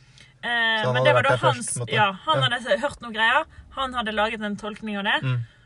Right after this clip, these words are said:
Speaker 1: og i stedet for at, eh, da Brahms tolket på en måte den s-, opprinnelige, eh, folketonen, så
Speaker 2: Mm.
Speaker 1: tolket han, eh, tolkningen til Bela Keller,
Speaker 2: Mm.
Speaker 1: skjønner du?
Speaker 2: Ah.
Speaker 1: Og den tolkningen het Erinnerung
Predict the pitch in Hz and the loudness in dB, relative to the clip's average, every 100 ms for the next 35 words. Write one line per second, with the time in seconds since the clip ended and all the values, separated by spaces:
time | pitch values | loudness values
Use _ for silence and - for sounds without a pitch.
0 | _ - 247 - 233 277 269 226 220 202 | _ -10 -10 -8 -6 -2 -2 -2 -6 -6
1 | 202 - 214 202 196 226 214 196 - 190 | -8 -4 -2 0 -2 -2 -2 -2 -8 -10
2 | 226 233 208 190 - - - - 226 214 | -4 0 0 -2 -8 -14 -20 -12 -8 -8
3 | - 240 208 196 208 220 202 202 190 _ | -8 -8 -6 -8 -6 -6 -4 -6 -10 _
4 | - - - - - - - 269 277 240 | -20 -16 -16 -16 -14 -14 -10 -8 -8 -6
5 | 214 196 185 185 - _ _ - 208 196 | -4 -2 -4 -6 -12 _ _ -16 -12 -10
6 | 190 190 208 202 214 208 233 - 117 110 | -10 -12 -12 -12 -10 -12 -10 -4 -2 -4
7 | - 226 254 - 285 247 208 - _ _ | -6 -8 -8 -4 -2 -2 -4 -8 _ _
8 | _ _ _ _ 214 208 202 202 196 - | _ _ _ _ -6 -2 0 0 -2 -6
9 | 262 226 269 233 202 196 220 202 208 208 | -8 -8 -10 -6 -6 -6 -8 -8 -10 -8
10 | 226 214 190 - - 240 196 175 - 131 | -6 -6 -6 -12 -12 -8 -8 -8 -4 -2
11 | 127 - 208 208 135 143 160 160 131 110 | -2 -4 -8 -6 -4 -2 -2 0 -2 -4
12 | - 254 302 294 254 277 233 240 - - | -8 -2 -2 0 -4 -2 -2 -4 -4 -8
13 | 220 254 220 196 202 | -8 -6 -6 -6 -8